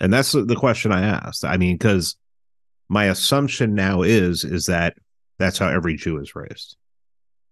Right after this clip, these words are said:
And he said, "Oh, from the youngest age." He goes, "When," he goes,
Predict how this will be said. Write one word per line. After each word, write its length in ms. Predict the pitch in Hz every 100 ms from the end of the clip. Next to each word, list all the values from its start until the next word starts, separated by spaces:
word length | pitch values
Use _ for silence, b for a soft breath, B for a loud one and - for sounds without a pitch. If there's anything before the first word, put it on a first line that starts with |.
| _ -
And 180 | - 98
he 120 | 101
said, 180 | - 90
"Oh, 260 | 104 98 78
from 280 | - 92 82
the 100 | 80
youngest 500 | 82 80 69 - -
age." 400 | 64 52 - - _ _ _ _
He 160 | 95 92
goes, 300 | 92 85 76
"When," 380 | 95 90 82 82 _ _ _ _ _ _ _
he 100 | -
goes, 320 | 98 92 80